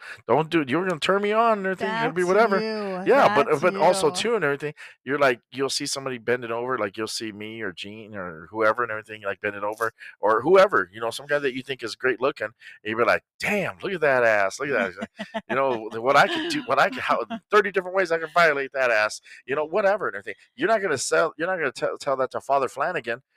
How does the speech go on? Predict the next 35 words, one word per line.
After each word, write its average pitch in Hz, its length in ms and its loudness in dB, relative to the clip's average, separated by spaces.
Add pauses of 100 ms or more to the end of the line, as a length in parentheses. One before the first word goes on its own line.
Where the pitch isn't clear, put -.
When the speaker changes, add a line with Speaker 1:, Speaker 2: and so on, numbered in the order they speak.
(240)
Speaker 1:
you 117 100 -4
know? 120 240 -4 (340)
At 117 160 -2
the 107 180 0
local 113 280 -2
Speaker 2:
Maybe. - 20 -14
Speaker 1:
parish. 135 320 -4 (260)
Speaker 2:
You 277 80 -10
Speaker 1:
Okay, - 20 -8
Speaker 2:
don't 311 160 -10
Speaker 1:
well, 214 120 -6
Speaker 2:
know 190 80 -8
that. 214 220 -12 (220)
Speaker 1:
well, 117 160 -2
yeah, 123 140 2
you 110 180 -8
do 127 140 -6
have 110 160 -4
a 101 40 -12
thing 101 200 -14
for 95 360 -6
the 92 80 -12
church - 420 -6
and, - 140 -18
Speaker 2:
Priests 196 420 -14
and 247 200 -10
Speaker 1:
you 175 140 -4
know, 98 420 -4
the, 95 160 -6
Speaker 2:
nuns. - 20 -12
Speaker 1:
the 98 260 -12
priests - 260 -12
and 98 80 -16
nuns, 90 200 -14
yeah, 85 200 -4